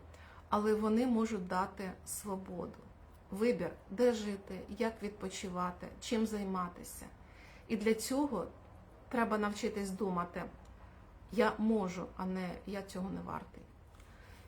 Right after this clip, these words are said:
І уявіть, що гроші — це як вода. Якщо ви тримаєте кулак закритим, нічого не залишиться.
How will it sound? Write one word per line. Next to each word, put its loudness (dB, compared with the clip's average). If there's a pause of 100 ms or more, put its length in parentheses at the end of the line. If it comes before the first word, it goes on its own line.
(140)
І 2
уявіть, 0
що 0
гроші — 2 (580)
це 6
як 4
вода. -4 (1300)
Якщо 6
ви 8
тримаєте 4
кулак 2
закритим, -2 (1040)
нічого 4
не 4
залишиться. -6